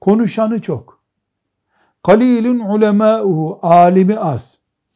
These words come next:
Kesirun sualuhu, soru soran çok. Kalilun mu'tuhu, ama soruya cevap verecek olan az. Konuşan çok, alim az.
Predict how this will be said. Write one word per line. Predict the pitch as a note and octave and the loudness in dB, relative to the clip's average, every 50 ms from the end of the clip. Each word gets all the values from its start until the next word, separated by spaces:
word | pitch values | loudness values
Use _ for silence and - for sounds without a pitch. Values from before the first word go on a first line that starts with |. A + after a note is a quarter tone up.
| _ _ _ _ _ _ _ | _ _ _ _ _ _ _
Kesirun | - - G3+ F#3 G3 - C4+ C4+ C4 B3 A#3+ A3+ A#3 A3+ G#3+ | -2 0 0 0 0 -2 -2 -2 0 -2 -2 -2 -2 -2 -4
sualuhu, | F#3 - - A3+ A#3 A3 G3 A3 A3+ A3 G#3+ A3 A3+ G3+ F#3+ A#3+ B3+ C4 C4 C4 C4 _ _ _ _ _ _ _ _ _ _ _ _ _ _ _ _ _ _ _ _ _ _ _ _ _ _ _ _ _ _ _ _ _ _ _ _ _ _ _ _ _ _ _ _ _ _ _ _ _ _ | -4 -6 -8 -8 -2 0 2 2 2 0 0 -2 -2 -2 -2 -2 -2 -2 -4 -6 -10 _ _ _ _ _ _ _ _ _ _ _ _ _ _ _ _ _ _ _ _ _ _ _ _ _ _ _ _ _ _ _ _ _ _ _ _ _ _ _ _ _ _ _ _ _ _ _ _ _ _
soru | _ _ - - - F3+ G#3 A3 B3 - | _ _ -12 -2 2 4 4 4 2 -2
soran | - A3 G#3+ G3+ G#3+ G#3+ A3+ G#3 G3 F#3+ | -2 -2 -2 0 0 0 -2 -2 -4 -2
çok. | - G3+ G#3+ B3 B3 - - _ _ _ _ _ _ _ _ _ _ | 0 2 2 2 0 -4 -12 _ _ _ _ _ _ _ _ _ _
Kalilun | - F3 F#3+ A3+ C#4 C#4+ C#4 C4+ C4 A#3+ A#3 A#3 G#3+ | 0 2 2 2 2 0 0 -2 -2 -2 -2 -2 0
mu'tuhu, | G#3 G3+ G3+ G#3 G3+ F#3+ G3 F#3+ D#3+ - - A#3+ A3+ A3+ G#3+ F#3+ D3+ D3 G3 G3 E3 A#2+ G2 _ _ _ _ _ _ _ _ _ _ _ _ _ _ _ _ _ _ _ _ - | 0 0 2 2 2 2 2 0 -2 -4 -4 -2 0 0 0 0 2 2 2 2 2 -2 -4 _ _ _ _ _ _ _ _ _ _ _ _ _ _ _ _ _ _ _ _ -10
ama | - D#3+ F3+ F3+ D3+ | -6 -2 -2 -2 -2
soruya | - - G3+ G#3 A3 G#3 G3 | 0 0 0 2 4 2 2
cevap | D#3 F#3 F#3+ G#3+ A3 F#3+ E3 F#3+ | 2 2 2 2 2 0 0 -2
verecek | F3+ E3 C#3 E3+ D#3+ C#3 | -2 -2 -2 -4 -6 -4
olan | E3 E3 F#3+ A3 A#3 | -2 -2 -2 -2 -2
az. | A#3+ A3 D3+ G2+ - - - - - _ _ _ _ _ _ _ _ _ _ _ _ _ _ _ _ _ _ _ _ _ _ _ _ _ _ _ _ _ _ _ _ | -4 -8 -8 -8 -10 -12 -20 -20 -20 _ _ _ _ _ _ _ _ _ _ _ _ _ _ _ _ _ _ _ _ _ _ _ _ _ _ _ _ _ _ _ _
Konuşan | - F#3+ A#3+ C#4 C4+ G3 - B3+ A3 A3 A3 F#3+ | 0 2 2 2 2 2 2 2 2 2 0 -2
çok, | - B3 C#4 C4 C#4+ - - A#3+ | 0 -2 -2 -2 -4 -8 0 4
alim | A#3 A3 G3+ F#3+ F#3 F3+ E3 D3+ C#3 | 6 6 8 6 4 4 0 -2 -4
az. | B2+ A2+ G2+ - - _ | -6 -8 -10 -12 -20 _